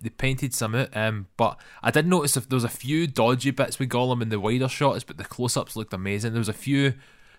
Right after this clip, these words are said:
things that annoyed me, but not so much to have myself be annoyed that I spent seventy-five quid on it.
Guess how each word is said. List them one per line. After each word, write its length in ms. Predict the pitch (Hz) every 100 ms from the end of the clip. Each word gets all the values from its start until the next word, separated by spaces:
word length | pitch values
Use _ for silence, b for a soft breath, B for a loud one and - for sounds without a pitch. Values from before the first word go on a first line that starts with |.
| -
things 680 | - 127 135 131 123 - b b b b b b _ _ _ - 110
that 160 | 123 120
annoyed 340 | 113 117 120
me, 80 | 135
but 160 | 117
not 240 | 113 147 -
so 180 | - 139
much 280 | 131 - - _ -
to 360 | 135 113 107 - _ _ _ _ _ _
have 200 | - 123
myself 340 | 117 107 110 87
be 140 | 113
annoyed 300 | 104 101 107
that 100 | 82
I 60 | 87
spent 320 | - 107 98
seventy-five 480 | 110 101 98 101 101
quid 180 | 104 113
on 120 | 113
it. 120 | -